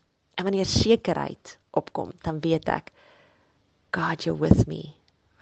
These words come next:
Ek het die Here altyd by my, omdat hy by my is, sal ek nie struikel nie. Is dit nie wat Psalm sestien vers agt sê nie? Ek gaan kyk altyd na die Christelike karakters of die geestelike karakters wat God gebruik het in die Bybel en ek gaan sien hoe Esdra self voorberei het en so seker was op God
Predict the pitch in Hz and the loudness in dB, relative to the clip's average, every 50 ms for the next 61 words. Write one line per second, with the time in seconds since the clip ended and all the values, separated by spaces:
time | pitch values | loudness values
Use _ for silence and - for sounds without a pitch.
0 | - - 202 190 - 214 214 185 180 165 - - 156 175 165 147 151 143 139 151 | -2 0 2 6 6 8 8 8 8 6 6 4 2 2 2 2 2 2 2 0
1 | 170 160 151 151 147 - 156 156 151 151 135 180 175 190 220 233 - - - 202 | 0 0 0 0 0 2 2 2 2 4 8 10 10 10 10 8 6 6 4 0
2 | - - 170 147 151 - 180 180 - - - 156 143 143 - - 147 156 160 - | 0 0 -2 -2 -2 -2 -4 -6 -6 2 4 4 4 4 2 -4 -6 -2 0 2
3 | - 247 262 254 - - - - 185 165 170 165 - - 160 - - 151 - 151 | 2 4 2 0 0 -2 -2 0 0 0 0 -2 -2 -4 -4 -4 -6 -8 -8 -8
4 | 147 - - - 156 - - - - 170 160 156 160 180 202 - _ _ _ _ | -10 -8 -8 -10 -8 -6 -6 -6 -4 -4 -6 -4 -6 -10 -12 -14 _ _ _ _
5 | _ _ - - - - - - - - - - - 202 202 - 202 190 - 185 | _ _ -20 -20 -20 -20 -20 -20 -20 -2 2 4 4 6 6 6 6 6 6 4
6 | 175 190 190 - 180 170 165 160 - - 175 160 - 160 - - - - 151 139 | 4 4 4 6 4 4 4 4 4 4 4 4 4 0 -6 -4 -2 0 0 2
7 | 139 143 - - 160 151 160 135 - 143 135 - - - - - - - - - | 2 6 8 8 8 8 6 0 -4 -4 -4 -4 -6 -14 -20 -20 -20 -20 0 4
8 | - - - 254 220 226 180 196 - 180 - 147 - - 175 - - 160 - - | 6 8 8 8 8 6 2 0 0 0 0 2 4 2 2 4 2 0 0 0
9 | 170 160 - - 156 - 143 143 - 143 143 156 143 127 131 135 143 135 131 147 | -2 -2 -2 -2 -2 0 -2 -2 0 -2 -4 -4 -2 -2 -2 -2 -2 -4 -6 -8
10 | 156 156 156 - - - 175 160 - - 220 220 202 - - - - 175 147 - | -8 -10 -12 -12 -10 -6 -4 -2 0 0 2 2 0 0 0 0 0 0 0 0
11 | - - 151 147 - - 160 151 - - - 151 151 151 143 151 151 151 160 156 | 0 0 0 -2 -4 -4 -4 -4 -6 -4 -2 -2 0 0 2 2 2 2 0 0
12 | - - - - 202 160 - 202 - - 202 - - 151 147 143 131 - - - | -2 -6 -10 -10 -8 -4 -2 -2 0 0 -2 -2 -2 0 0 2 2 2 0 -2
13 | - - - - - - | -4 0 0 0 0 0